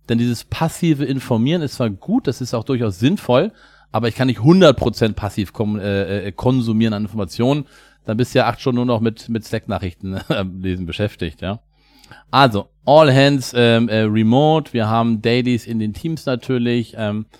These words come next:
es gibt, ähm, Weekly Meetings in den Teams. Wir haben cross-funktionale Meetings. Wir haben unsere Daylights,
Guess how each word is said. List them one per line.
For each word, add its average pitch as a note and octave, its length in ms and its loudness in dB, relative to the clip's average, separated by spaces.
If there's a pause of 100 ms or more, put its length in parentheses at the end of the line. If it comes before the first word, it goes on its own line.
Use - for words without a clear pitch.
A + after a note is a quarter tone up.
(240)
es A2 160 -6
gibt, A2 340 -6
ähm, G#2 360 -2
Weekly C3 460 0
Meetings C3 360 -2
in A#2+ 80 -6
den A#2+ 160 -4
Teams. B2 340 -6
Wir A2 60 -4
haben G2+ 100 -6
cross-funktionale A#2+ 640 -6
Meetings. A#2 560 -2
Wir G2+ 140 -4
haben A2 180 -2
unsere G#2 260 -2
Daylights, C3 720 2